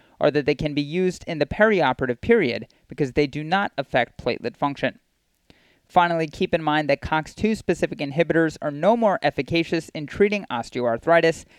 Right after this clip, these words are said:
than non-specific cox inhibitors. Side effects of cox two specific inhibitors include cardiac toxicity. Some side effects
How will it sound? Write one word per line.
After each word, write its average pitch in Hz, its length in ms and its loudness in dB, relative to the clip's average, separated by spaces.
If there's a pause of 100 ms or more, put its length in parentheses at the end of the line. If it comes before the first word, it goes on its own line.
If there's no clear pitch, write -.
(120)
than 151 180 0
non-specific 165 720 -2
cox - 340 -10
inhibitors. 123 600 -4 (880)
Side 208 320 2
effects - 380 2
of 139 140 -8
cox 151 300 -4
two 151 180 -2
specific - 440 -8
inhibitors 170 640 2
include 151 380 -6
cardiac 156 500 2
toxicity. 131 640 -2 (1200)
Some 160 200 -4
side 214 300 4
effects 185 320 2